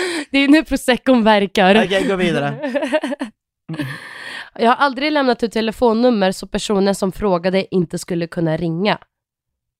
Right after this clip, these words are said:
Speaker 1: Jag har lämnat ut fel telefonnummer.
Speaker 2: Jo, det har jag gjort.
Speaker 1: Det
Speaker 2: Men,
Speaker 1: har jag
Speaker 2: men det
Speaker 1: också
Speaker 2: har jag,
Speaker 1: gjort.
Speaker 2: det har jag gjort till fans.
Speaker 1: Till fans?
Speaker 2: Jag har gjort det när jag var mycket på barturné och de skulle ha efterfest, och la jag bara, för jag var så här, du vet, vill inte säga nej till folk.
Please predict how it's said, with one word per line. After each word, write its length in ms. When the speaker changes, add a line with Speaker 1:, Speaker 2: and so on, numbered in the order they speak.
Speaker 1:
Jag 120
har 160
lämnat 260
ut 140
fel 320
telefonnummer. 500
Speaker 2:
Jo, 40
det 80
har 140
jag 100
gjort. 140
Speaker 1:
Det 100
Speaker 2:
Men, 140
Speaker 1:
har 80
jag 60
Speaker 2:
men 60
det 60
Speaker 1:
också 100
Speaker 2:
har 40
jag, 60
Speaker 1:
gjort. 60
Speaker 2:
det 60
har 80
jag 80
gjort 180
till 140
fans. 680
Speaker 1:
Till 140
fans? 400
Speaker 2:
Jag 80
har 80
gjort 200
det 60
när 120
jag 80
var 80
mycket 260
på 80
barturné 680
och 60
de 140
skulle 200
ha 120
efterfest, 680
och 60
la 180
jag 80
bara, 140
för 60
jag 140
var 120
så 120
här, 120
du 80
vet, 160
vill 140
inte 200
säga 200
nej 300
till 140
folk. 240